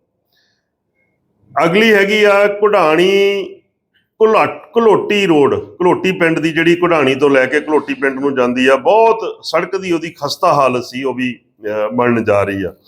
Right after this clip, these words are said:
ਜੀਰਖ ਤੋਂ ਘਲੋਟੀ, ਇਹ ਵੀ ਜਿਹੜੀ ਸੜਕ ਆ ਸਾਡੀ ਪਾਸ ਹੋ ਚੁੱਕੀ ਆ। ਤੇ ਜੀ ਟੀ ਰੋਡ ਦਰਾਹਾ ਤੋਂ ਮਕਸੂਦੜਾ ਵਾਇਆ ਕਨਾਲ ਬ੍ਰਿਜ,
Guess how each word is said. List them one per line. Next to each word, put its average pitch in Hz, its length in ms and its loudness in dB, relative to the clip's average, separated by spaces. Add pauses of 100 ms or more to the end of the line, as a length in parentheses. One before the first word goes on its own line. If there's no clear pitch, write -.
(400)
ਜੀਰਖ 208 420 0
ਤੋਂ 214 280 2
ਘਲੋਟੀ, 208 540 0 (480)
ਇਹ 170 120 0
ਵੀ 196 100 0
ਜਿਹੜੀ 170 240 0
ਸੜਕ 160 300 -2
ਆ 165 60 2
ਸਾਡੀ 139 260 -2
ਪਾਸ 123 360 0
ਹੋ 123 80 -6
ਚੁੱਕੀ 135 320 -12
ਆ। 165 140 -8 (500)
ਤੇ 160 260 2
ਜੀ 147 260 -2
ਟੀ 220 240 0
ਰੋਡ 208 440 4
ਦਰਾਹਾ 151 460 2
ਤੋਂ 190 300 0
ਮਕਸੂਦੜਾ 175 1000 0
ਵਾਇਆ 143 300 2
ਕਨਾਲ 143 460 2
ਬ੍ਰਿਜ, 110 340 -6